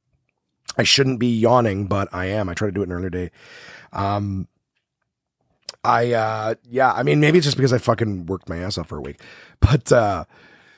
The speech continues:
yeah, I, I don't know. I, I was fascinated by the whole festival. The fact that it, they were able to put such a cool little carnival in, like, a church parking lot, um, was really impressive. It was really, really impressive.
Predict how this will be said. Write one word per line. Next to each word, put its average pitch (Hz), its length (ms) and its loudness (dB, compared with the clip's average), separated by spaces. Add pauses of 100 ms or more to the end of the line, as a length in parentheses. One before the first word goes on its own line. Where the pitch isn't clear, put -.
(240)
yeah, 160 320 4
I, 135 320 0
I - 20 4
don't 185 80 2
know. 180 140 0
I, 117 160 -4
I 120 160 -4
was 127 100 -2
fascinated 143 600 2
by 120 260 4
the 113 220 0
whole 131 240 4
festival. 120 400 -2
The 139 80 0
fact 190 240 2
that 220 120 2
it, 180 60 4
they 165 120 4
were 160 100 6
able 156 100 4
to 147 80 0
put - 180 2
such 151 200 -2
a 151 40 0
cool 151 300 2
little 151 160 4
carnival 139 540 0
in, 123 120 0
like, 110 140 -2
a 110 60 -2
church 113 340 -4
parking 139 420 0
lot, 160 260 0 (180)
um, 95 640 -4 (560)
was 113 240 2
really 175 280 4
impressive. 202 520 0 (140)
It 107 100 0
was 113 180 2
really, 131 240 6
really 127 160 4
impressive. 101 460 -6